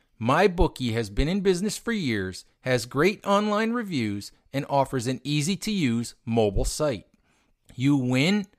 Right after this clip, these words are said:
MyBookie pays. It's that simple. MyBookie has in-game live betting, the most rewarding player perks,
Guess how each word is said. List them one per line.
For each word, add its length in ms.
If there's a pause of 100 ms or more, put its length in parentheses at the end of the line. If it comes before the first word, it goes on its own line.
(260)
MyBookie 720
pays. 500 (320)
It's 220
that 260
simple. 480 (800)
MyBookie 680
has 380
in-game 560
live 400
betting, 400 (680)
the 80
most 360
rewarding 560
player 340
perks, 640